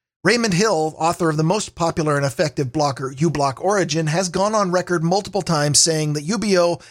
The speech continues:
is impossible to rewrite using Manifest V three as the A P I is incomplete. Not surprisingly, Google has turned a deaf ear to complaints that they are breaking ad blockers. Google would lead you to believe that ad blockers are just an unfortunate casualty in their crusade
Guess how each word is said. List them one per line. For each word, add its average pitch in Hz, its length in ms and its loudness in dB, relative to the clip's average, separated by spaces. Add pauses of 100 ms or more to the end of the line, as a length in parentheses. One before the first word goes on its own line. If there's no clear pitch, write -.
(160)
is 202 240 4
impossible 196 800 0
to 160 160 -2
rewrite 143 520 -2
using 147 280 0
Manifest 143 480 0
V 156 140 0
three 196 400 -2 (260)
as 190 160 2
the 196 140 -2
A 170 140 2
P 165 120 -2
I 143 180 2
is 143 280 -2
incomplete. 147 600 -4 (580)
Not 320 200 4
surprisingly, 170 640 2
Google 180 360 2
has 175 180 0
turned 160 240 0
a 160 40 4
deaf 165 360 0
ear 131 340 0
to 135 220 -4
complaints 160 540 -2
that 170 140 -2
they 170 140 2
are 175 80 2
breaking 160 460 0
ad 165 260 0
blockers. 131 480 -2 (300)
Google 233 260 2
would 185 160 2
lead 254 260 0
you 220 80 0
to 180 80 2
believe 156 360 0
that 165 120 0
ad 185 220 0
blockers 180 380 0
are 185 60 0
just 240 300 0
an 202 120 2
unfortunate 170 600 0
casualty 156 640 0
in 147 60 0
their 139 100 0
crusade 196 580 0